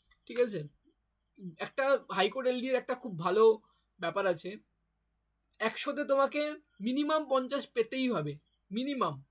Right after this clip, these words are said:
মানে পঞ্চাশের নিচে কাট অফ যেতেই পারে না। যে কোনো, যে কোনো, আহ, যে কোনো আমাদের ক্যাটাগরির জন্য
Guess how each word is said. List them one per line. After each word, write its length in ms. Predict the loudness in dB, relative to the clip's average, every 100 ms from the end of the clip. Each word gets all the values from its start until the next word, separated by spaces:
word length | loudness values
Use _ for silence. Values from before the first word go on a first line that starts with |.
| _ _ 0
মানে 180 | 4 4
পঞ্চাশের 380 | 4 -4 -2 -4
নিচে 220 | -6 -6
কাট 180 | -2 -2
অফ 80 | 0
যেতেই 280 | -2 -2 0
পারে 180 | 0 -2
না। 160 | -6 -12 -12
যে 240 | -4 -4
কোনো, 380 | -4 -2 -2 -2 -8
যে 160 | -2 0
কোনো, 340 | 2 0 -2 -4
আহ, 260 | -2 -2 -4 _ _ _ _ -20 _ _ _ -10 -8
যে 160 | -2 0
কোনো 280 | 2 2 2
আমাদের 380 | 4 6 4
ক্যাটাগরির 480 | 4 0 2 2 0
জন্য 320 | -2 -4 -4